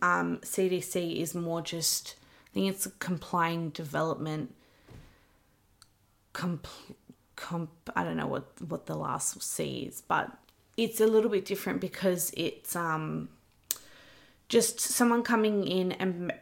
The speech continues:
basically making sure the workspace is safe to work in, and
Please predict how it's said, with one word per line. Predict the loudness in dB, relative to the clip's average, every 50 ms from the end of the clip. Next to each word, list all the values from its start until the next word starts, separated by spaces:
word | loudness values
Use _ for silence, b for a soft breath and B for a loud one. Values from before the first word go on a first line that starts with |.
| 0
basically | 2 2 2 2 0 -2 -2 2 2 2
making | 2 2 0 -2 -4 -4 -4
sure | -2 0 0 0
the | 0 0
workspace | 0 0 0 0 0 0 -4 -6 -4 -2 0 0 0 -2 -6 -6 -4
is | -4 -2 -2 -2 -4 -6 -8 -6
safe | -6 -4 0 0 0 0 -2
to | -6 -8 -4 2
work | 6 8 8 8 6 2 0
in, | 0 2 2 4 2 2 0
and | -2 -2 -2 -2 -2 -2 -4 -4 -6 -6 -8 -8